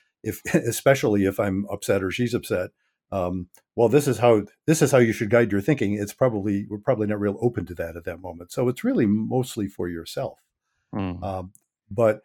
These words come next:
Speaker 1: you know, I ca-, I can give you a little, um, history of where that, where the seven words came from, just to sort of put it in context.
Speaker 2: Sure.
Speaker 1: Um,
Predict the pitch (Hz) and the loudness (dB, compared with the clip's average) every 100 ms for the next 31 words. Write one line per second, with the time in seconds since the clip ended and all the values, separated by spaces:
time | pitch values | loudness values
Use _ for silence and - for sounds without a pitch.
0 | _ - 180 170 151 - 131 135 147 170 | _ 2 6 6 6 2 -2 2 2 4
1 | 208 214 127 123 131 120 113 101 95 98 | 6 6 6 6 6 6 6 4 2 -4
2 | 92 _ - 175 180 - 107 92 98 104 | -12 _ 0 2 2 0 -2 0 -6 -6
3 | 110 110 101 101 104 123 135 123 104 104 | 0 2 0 -2 2 4 6 4 4 0
4 | - 143 135 151 120 104 92 - 135 127 | 2 2 4 2 2 0 0 -2 0 0
5 | - 85 87 95 - 92 - 87 90 - | 0 -4 -6 -8 -10 -8 -6 -8 -8 -6
6 | 107 85 92 - 123 127 80 - - _ | -6 -6 -8 -6 -6 -6 -12 -16 -18 _
7 | _ _ _ _ - 107 101 101 104 | _ _ _ _ -4 2 4 2 -2